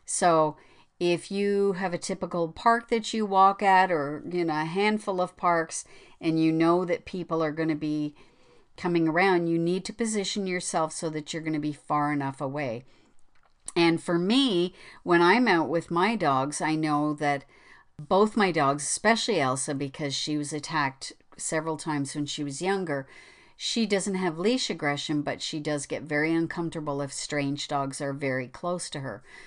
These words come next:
So she needs space. I know how much space she needs. And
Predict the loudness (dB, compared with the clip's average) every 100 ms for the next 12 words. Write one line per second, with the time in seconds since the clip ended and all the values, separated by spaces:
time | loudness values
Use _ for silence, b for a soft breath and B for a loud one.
0 | B -4 4 6 6 2 -6 _ _ -4
1 | -2 0 0 0 0 -2 -4 -2 -2 -4
2 | -8 -10 0 4 4 4 0 0 -2 -4
3 | -4 -8 -6 -4 -4 -4 -4 -2 -2 -2
4 | -8 B B B -2 2 4 2